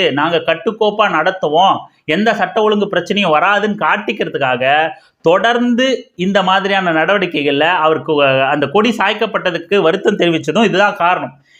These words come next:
ஏன்னா அதை காரணம் காட்டி நமக்கு அந்த மாநாடு, மே பதினொன்னாம் தேதி நடக்க போற மாநாட்டுக்கு அனுமதி மறுத்துடக்கூடாது,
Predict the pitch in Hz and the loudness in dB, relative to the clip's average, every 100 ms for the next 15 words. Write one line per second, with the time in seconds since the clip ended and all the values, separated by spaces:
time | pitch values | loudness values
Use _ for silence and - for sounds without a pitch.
0 | _ 160 196 220 175 160 214 214 208 240 | _ -2 0 0 2 2 0 2 2 4
1 | 240 220 202 208 247 240 190 196 175 151 | 0 0 -2 -2 -2 -2 -2 0 0 0
2 | 208 226 202 214 220 196 180 226 214 202 | 0 0 2 2 0 0 -2 -2 0 -2
3 | 214 214 214 196 190 185 180 185 190 190 | -2 0 0 0 -2 0 -2 -2 -2 0
4 | 170 156 165 202 202 185 175 170 269 269 | 0 2 0 2 0 -2 -4 -2 -2 -2
5 | - - _ 147 233 240 226 180 226 226 | -10 -20 _ -2 0 0 0 0 0 2
6 | 226 - 180 156 156 | -2 0 0 2 2